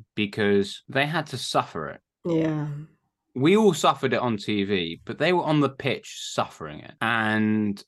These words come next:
Speaker 1: they didn't do that because they enjoyed it. And they didn't do that because they were lazy. It was just a disaster.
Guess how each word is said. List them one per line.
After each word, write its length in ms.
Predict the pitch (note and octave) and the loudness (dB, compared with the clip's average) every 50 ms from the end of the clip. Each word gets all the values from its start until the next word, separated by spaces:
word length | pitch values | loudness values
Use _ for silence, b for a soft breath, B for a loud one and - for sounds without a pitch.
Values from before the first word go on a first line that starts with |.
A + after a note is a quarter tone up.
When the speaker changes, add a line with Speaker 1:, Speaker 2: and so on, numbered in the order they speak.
| _ - | _ -8
Speaker 1:
they 220 | - - C#3 C#3 | -2 2 4 4
didn't 240 | C#3+ E3+ F3+ E3+ D3+ | 6 6 4 4 4
do 120 | D3+ D3 C#3 | 4 4 4
that 160 | C#3 A2+ G2+ | 4 2 0
because 240 | A2+ B2+ - B2+ A#2+ | -2 0 0 0 0
they 180 | B2+ A#2+ A#2+ A#2 | 2 0 2 2
enjoyed 520 | A2+ G#2+ G2+ G2+ A2 G#2 G2+ F#2+ E2+ - | 2 2 2 4 4 4 4 2 0 -2
it. 120 | E2+ - - - - - | -8 -10 -12 -16 -12 -6
And 120 | A2 A2+ A2+ | -2 0 2
they 60 | A#2 | 2
didn't 220 | B2 D3 D#3 D3+ | 4 4 2 4
do 80 | D3 C#3+ | 4 4
that 180 | C3+ C3 G#2+ A#2+ | 4 2 2 0
because 240 | B2+ C3 C#3+ C3 | 0 2 2 2
they 80 | C3 A#2+ | 2 2
were 100 | A#2+ A#2 | 2 2
lazy. 600 | A2+ A2 G#2 G#2 G2+ F#2+ F#2 E2+ - - E2+ - - _ _ - | 2 2 4 4 4 2 0 -2 -6 -10 -14 -14 -16 _ _ 2
It 60 | D#3+ | 2
was 100 | D3+ D3 | 2 4
just 240 | D3+ G3+ G3 G3 D#3+ | 2 0 -2 -2 -2
a 60 | C#3+ | 0
disaster. 600 | C3 B2 G#2 A2 G#2+ G#2+ G2+ F2 - - - | 0 0 2 2 2 2 2 0 -2 -6 -16